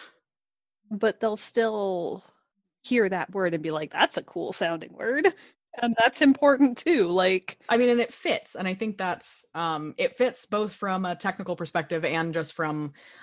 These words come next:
Speaker 2: a language perspective. Like, it just, it flows, it fits. So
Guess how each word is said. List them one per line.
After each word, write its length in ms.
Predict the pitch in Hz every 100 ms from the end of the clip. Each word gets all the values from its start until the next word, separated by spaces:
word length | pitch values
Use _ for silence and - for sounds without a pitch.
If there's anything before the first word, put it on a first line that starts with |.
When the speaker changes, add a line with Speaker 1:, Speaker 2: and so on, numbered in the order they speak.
| -
Speaker 2:
a 100 | 170
language 400 | 151 160 156 -
perspective. 460 | 127 - 92 73 -
Like, 240 | 143 131
it 140 | 143 147
just, 300 | 147 - - -
it 260 | 156 -
flows, 540 | - 143 131 - - -
it 100 | -
fits. 380 | - - - -
So 320 | - 143 143